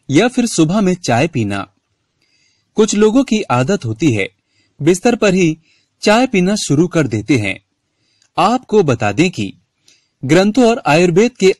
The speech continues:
अनुसार ये आदत बिल्कुल गलत है। इससे बीमारियां होने की संभावना अधिक होती है। इसीलिए जिन लोगों को ये आदत है, तो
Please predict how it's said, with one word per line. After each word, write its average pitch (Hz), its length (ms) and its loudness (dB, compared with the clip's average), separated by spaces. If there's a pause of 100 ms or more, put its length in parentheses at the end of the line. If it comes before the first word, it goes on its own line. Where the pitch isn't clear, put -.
अनुसार 117 480 -2 (440)
ये 123 140 2
आदत 160 340 2 (420)
बिल्कुल 202 460 0
गलत 127 360 -2
है। 101 180 -6 (720)
इससे 180 260 2
बीमारियां 190 500 2
होने 208 220 0
की - 120 -4
संभावना 120 680 0 (340)
अधिक 131 300 -2
होती 117 300 -2
है। 101 180 -6 (580)
इसीलिए 135 540 0 (540)
जिन 170 200 2
लोगों 208 300 2
को 214 120 2
ये 196 160 2
आदत 127 420 -2
है, 208 120 -2
तो 104 220 -6